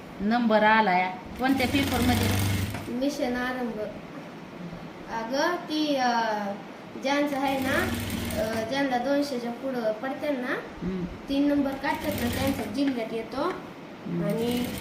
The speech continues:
Speaker 2: आमचा तालुक्यात आला एकशे ऐंशीच्या पु-, पुढं आणि एकशे ऐंशी.
Speaker 1: अपूर्वाचा तालुक्यात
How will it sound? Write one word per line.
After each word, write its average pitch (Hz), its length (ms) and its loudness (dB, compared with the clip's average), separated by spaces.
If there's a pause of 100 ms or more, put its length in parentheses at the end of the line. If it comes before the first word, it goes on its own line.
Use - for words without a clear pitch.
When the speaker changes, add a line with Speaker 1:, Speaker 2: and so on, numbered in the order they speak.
(140)
Speaker 2:
आमचा 247 300 -2
तालुक्यात 233 720 0
आला 240 100 2
एकशे 254 360 -2
ऐंशीच्या 233 480 -4
पु-, - 640 0
पुढं 285 340 4
आणि 240 220 0
एकशे 247 240 -4
ऐंशी. 220 420 -4 (2750)
Speaker 1:
अपूर्वाचा 214 640 0
तालुक्यात 220 580 4